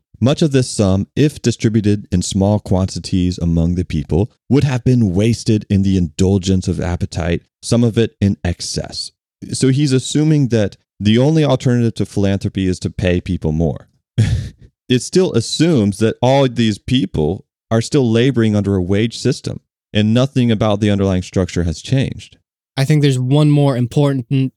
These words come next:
Speaker 2: assumption of his you need to point out there, Daniel, and that's not only that the option is either philanthropy or higher wages,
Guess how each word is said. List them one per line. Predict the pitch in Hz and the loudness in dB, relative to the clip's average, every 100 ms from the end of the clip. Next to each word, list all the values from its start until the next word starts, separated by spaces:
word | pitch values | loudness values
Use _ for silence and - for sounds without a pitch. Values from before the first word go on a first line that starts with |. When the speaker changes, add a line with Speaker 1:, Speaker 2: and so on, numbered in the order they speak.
| - | -8
Speaker 2:
assumption | 127 - - 214 - | -6 -2 -2 0 0
of | 123 120 | -2 0
his | 117 107 | -2 -2
you | 120 | -2
need | 123 | -2
to | 113 | -2
point | 135 127 | -2 -2
out | 135 147 | -2 -2
there, | 107 | -4
Daniel, | 110 107 110 101 | -4 -4 -6 -6
and | 117 | -4
that's | 123 - | -4 0
not | 165 214 | 2 4
only | 185 156 | 2 2
that | 131 127 117 - _ _ _ | 0 -2 -2 -8 _ _ _
the | 131 | -2
option | 143 135 151 139 | 0 0 0 0
is | 120 | 0
either | 123 | -4
philanthropy | 117 143 135 131 135 127 127 | -2 -2 0 -2 -2 0 -2
or | 127 120 | -2 -6
higher | 113 131 120 | -4 -4 -4
wages, | 117 151 139 123 117 | 0 -2 0 -4 -6